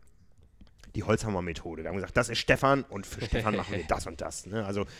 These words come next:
da wird heute viel mehr hinterfragt, ja, was, was machen wir, für wen machen wir das, wie empfindet er das, ähm,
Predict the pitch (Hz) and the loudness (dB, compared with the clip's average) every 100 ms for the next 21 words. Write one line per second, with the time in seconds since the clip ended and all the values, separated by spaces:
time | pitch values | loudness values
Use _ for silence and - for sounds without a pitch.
0 | - 95 120 127 120 160 151 127 123 117 | -6 2 6 6 4 4 4 4 2 -2
1 | - 95 - - 80 85 95 95 - - | 2 0 0 -10 -10 -8 -4 -2 -2 -4
2 | - - - - - 110 127 131 127 120 | -8 -20 -20 -10 -2 4 6 6 6 6
3 | 120 - 107 131 123 120 110 107 113 - | 6 4 4 4 4 4 4 4 2 -2
4 | - 101 117 104 131 123 113 101 101 107 | -4 0 0 0 0 0 0 2 2 2
5 | - - 92 92 92 95 | -2 -4 -2 -4 -2 -6